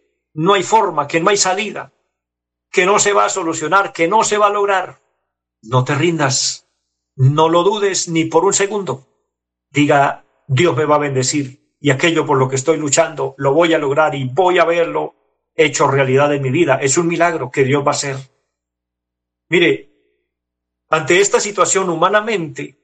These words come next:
no había nada que hacer, no había salida.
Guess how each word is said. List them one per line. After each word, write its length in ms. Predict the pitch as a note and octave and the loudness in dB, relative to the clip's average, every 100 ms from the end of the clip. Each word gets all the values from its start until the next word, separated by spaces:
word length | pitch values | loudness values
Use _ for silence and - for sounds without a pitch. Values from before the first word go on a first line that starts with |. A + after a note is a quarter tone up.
| _ _ _ _ _ | _ _ _ _ _
no 200 | C3+ D#3 | 0 2
había 220 | D#3+ D#3 | 2 0
nada 300 | D3 F3+ D#3+ | 0 0 0
que 100 | D#3 | -2
hacer, 360 | C3 F#3 E3+ C3 | 0 0 0 0
no 120 | D3+ | 0
había 220 | D#3+ E3+ | 2 0
salida. 560 | - E3 G3+ D#3 A#2 | 2 -2 -4 -10 -14